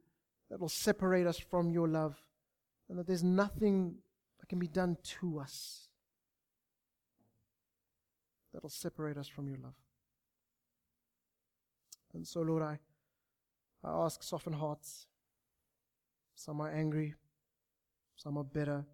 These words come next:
some filled with rage, and a lot of it directed towards you. Father, help us see that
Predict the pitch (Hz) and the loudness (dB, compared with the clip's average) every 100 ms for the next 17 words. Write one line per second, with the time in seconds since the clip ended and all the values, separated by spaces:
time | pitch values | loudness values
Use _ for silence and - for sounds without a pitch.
0 | _ _ _ _ _ _ _ - 139 135 | _ _ _ _ _ _ _ -16 -14 -10
1 | 151 151 147 147 147 147 143 143 - - | -8 -6 -6 -2 0 0 0 -4 -10 -14
2 | _ _ _ _ _ - 143 139 147 151 | _ _ _ _ _ -6 -4 0 0 2
3 | 151 147 143 147 143 143 - 147 139 135 | 0 0 -2 -2 -4 -10 -12 -10 -8 -8
4 | - 135 127 _ _ _ _ _ _ _ | -8 -12 -12 _ _ _ _ _ _ _
5 | _ _ _ _ _ _ _ _ _ _ | _ _ _ _ _ _ _ _ _ _
6 | _ _ _ _ _ _ _ _ _ _ | _ _ _ _ _ _ _ _ _ _
7 | _ _ - - 165 151 151 151 - - | _ _ -20 -12 -6 -4 -2 -2 -4 -6
8 | 151 143 147 | -4 -4 -6